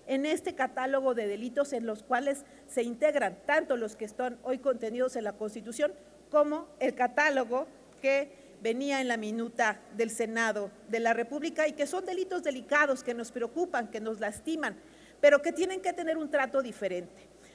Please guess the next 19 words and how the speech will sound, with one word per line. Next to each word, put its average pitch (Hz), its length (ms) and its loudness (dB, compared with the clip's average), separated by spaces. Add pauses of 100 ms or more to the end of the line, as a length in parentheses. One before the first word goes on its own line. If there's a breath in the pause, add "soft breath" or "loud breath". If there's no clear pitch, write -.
No 294 140 0
el 359 160 2
trato 330 320 0
de 302 100 4
la 226 200 0
prisión 240 420 -2
preventiva 262 580 0
oficiosa 262 540 0
en 262 100 -2
donde 226 220 -2
el 220 80 -6
Ministerio 247 460 0
Público 269 420 -4
no 247 140 -2
averigua, 254 420 -2
no 262 80 -6
investiga, 254 540 -4
no 254 100 -6
indaga, 262 460 0